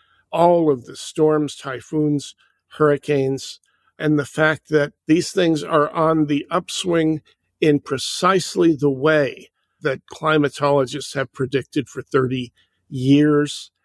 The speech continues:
It's becoming a harder and harder issue to ignore, and young conservatives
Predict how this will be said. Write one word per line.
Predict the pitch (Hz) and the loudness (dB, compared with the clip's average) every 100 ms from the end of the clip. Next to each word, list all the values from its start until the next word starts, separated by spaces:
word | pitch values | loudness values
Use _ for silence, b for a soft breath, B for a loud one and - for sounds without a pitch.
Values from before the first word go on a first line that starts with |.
| _ - | _ -10
It's | 143 - | -10 -6
becoming | 143 - 139 135 131 | -6 -2 0 0 -2
a | - | -6
harder | - - 160 156 160 156 | -10 0 2 2 0 -2
and | 139 123 | -6 -12
harder | - 156 147 143 143 - | -8 0 0 0 -2 -4
issue | 139 120 - 127 - _ _ _ | -6 -4 -6 -8 -10 _ _ _
to | - 120 | -6 -4
ignore, | 120 135 131 143 143 147 139 _ _ _ - | -4 0 4 4 4 0 -6 _ _ _ -14
and | 123 127 | -12 -8
young | 123 139 147 139 | -2 2 2 0
conservatives | 147 127 143 139 135 139 131 - | -2 -2 0 0 2 0 0 -4